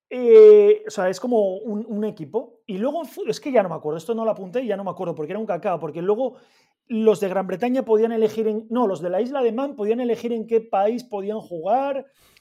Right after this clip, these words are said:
Eh, pues, eh, yo juego por Escocia, yo juego por no sé quién. Eh, no sé, y luego, para depender de lo que fuera, iban juntos como Gran Bretaña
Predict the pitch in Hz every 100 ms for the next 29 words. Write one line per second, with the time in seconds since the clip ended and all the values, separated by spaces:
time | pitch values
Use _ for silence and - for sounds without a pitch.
0 | _ 190 185 185 170 175 - 190 185 190
1 | 208 220 226 220 196 - 226 233 247 214
2 | 196 220 214 208 170 156 190 262 262 254
3 | 247 - _ _ _ - 196 185 208 247
4 | 247 170 165 - - 226 220 220 254 269
5 | - 202 196 190 214 269 277 254 240 285
6 | 294 277 320 _ - 226 196 165 247 202
7 | - 170 156 165 165 185 302 320 330